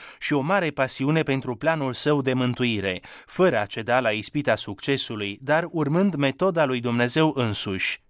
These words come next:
și anume umilința, smerenia. Dumnezeu s-a făcut unul dintre noi. Este metoda împlinită la întrupare în casa modestă de la Nazaret și în grota Betleemului. Este metoda din parabola grăuntelui de muștar.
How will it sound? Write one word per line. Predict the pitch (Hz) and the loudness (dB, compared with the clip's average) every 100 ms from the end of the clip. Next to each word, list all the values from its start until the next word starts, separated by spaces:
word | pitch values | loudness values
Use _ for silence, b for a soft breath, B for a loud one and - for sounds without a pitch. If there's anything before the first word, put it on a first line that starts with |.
| - | -8
și | - | -2
anume | 123 131 156 147 143 | 0 0 0 0 0
umilința, | 147 131 120 123 127 120 107 98 - | 0 0 0 0 -2 -2 -2 -2 -4
smerenia. | - 131 120 131 123 107 98 95 - | -4 0 2 4 2 2 0 -2 -4
Dumnezeu | 123 139 131 127 156 | -2 0 2 2 0
s-a | 147 139 | 2 0
făcut | - 131 151 147 | 0 0 0 0
unul | - 151 139 | 4 6 6
dintre | 123 117 107 120 | 4 0 0 0
noi. | 127 117 95 - B B B | 2 2 -2 -10 B B B
Este | 175 170 160 | -2 0 0
metoda | 156 151 196 165 151 156 | 2 2 2 4 4 2
împlinită | 156 143 139 165 160 147 | -2 0 0 0 -2 0
la | 139 | 2
întrupare | 131 131 120 139 117 101 | 0 -4 -2 0 0 -2
în | 104 | -4
casa | 139 135 - | -2 0 0
modestă | 127 113 127 127 - | 0 0 -2 -2 -2
de | 120 117 | -2 2
la | 113 | 2
Nazaret | 113 117 127 135 | 2 0 0 0
și | 135 127 | -2 -2
în | 127 123 | 0 0
grota | 123 117 113 | 0 0 0
Betleemului. | 110 107 117 127 131 107 101 95 - B B | -2 -4 0 2 2 0 -2 -4 -8 B B
Este | 139 139 - 123 | -2 -2 0 -2
metoda | 113 143 139 135 | 0 0 2 2
din | 127 123 | 0 -4
parabola | 117 123 135 131 131 123 | -2 0 0 0 0 0
grăuntelui | 123 123 123 123 117 | 0 0 0 -2 -2
de | 113 110 | -2 -2
muștar. | 113 - - 139 104 | -4 -4 0 0 0